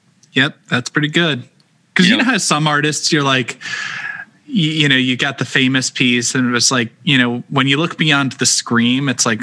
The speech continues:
Speaker 1: "Oh, what did Munch do?" You know, <laughs> like
Speaker 2: No, for sure. And, and the
Speaker 1: I made four of 'em.
Speaker 2: consistency, yeah, well, the consistency, you know, is there with, with, uh, with some of the artists that stick in the back of your mind where you're like,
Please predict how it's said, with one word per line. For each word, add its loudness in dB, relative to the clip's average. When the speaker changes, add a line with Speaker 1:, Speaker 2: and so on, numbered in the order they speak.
Speaker 1:
"Oh, 0
what -2
did -2
Munch -2
do?" -6
You 2
know, 0
<laughs> -2
like 0
Speaker 2:
No, 0
for -6
sure. 2
And, -2
and 0
the -2
Speaker 1:
I 4
made 0
four -2
of 2
'em. 4
Speaker 2:
consistency, -2
yeah, 0
well, -4
the 0
consistency, 0
you 2
know, 0
is 0
there 0
with, -4
with, -2
uh, -8
with 0
some 0
of -2
the -4
artists 0
that -2
stick -2
in 0
the -2
back -4
of -4
your -2
mind -2
where -2
you're 0
like, -4